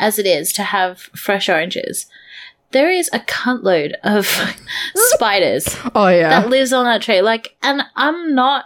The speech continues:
Speaker 1: okay with that.
Speaker 2: <laughs>
Speaker 1: The amount of times that I've gone on a pick, like, I've gone out in the morning, you know, in my P Js, just shuffling along. My eyes are still half closed, and I'm just like, "I'm just gonna have a fresh orange." And then I go to pick a nice juicy orange, and then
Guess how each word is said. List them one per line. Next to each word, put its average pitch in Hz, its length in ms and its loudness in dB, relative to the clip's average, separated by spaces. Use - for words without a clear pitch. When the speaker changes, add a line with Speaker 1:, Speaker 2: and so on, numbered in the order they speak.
Speaker 1:
okay 240 540 0
with 415 200 0
that. 359 380 2
Speaker 2:
<laughs> - 80 -4
Speaker 1:
The 320 120 2
amount 320 240 2
of 415 80 -2
times 330 220 0
that 302 80 4
I've 285 120 2
gone 269 140 2
on 302 140 0
a - 20 -6
pick, 262 420 -2
like, 202 300 0
I've 202 200 -4
gone 208 180 2
out 208 180 2
in - 60 -8
the 339 80 2
morning, 214 340 4
you 196 60 2
know, 185 80 2
in 196 140 2
my 294 120 0
P 208 260 -2
Js, 180 600 -2
just - 180 -2
shuffling 302 680 -2
along. 247 500 0
My - 160 -6
eyes 240 300 2
are 254 60 -4
still 247 240 0
half 220 320 -2
closed, 180 580 0
and 175 60 -10
I'm 175 80 -10
just 190 120 -6
like, 180 120 -6
"I'm 202 100 -4
just 269 140 -8
gonna 320 100 0
have 262 220 -4
a - 20 -18
fresh 285 260 -2
orange." 269 460 2
And 214 140 2
then 208 80 0
I 202 60 0
go 233 160 2
to 302 100 4
pick 277 180 0
a 214 60 2
nice 254 320 0
juicy 311 320 0
orange, 269 340 0
and 208 120 -2
then 202 180 -2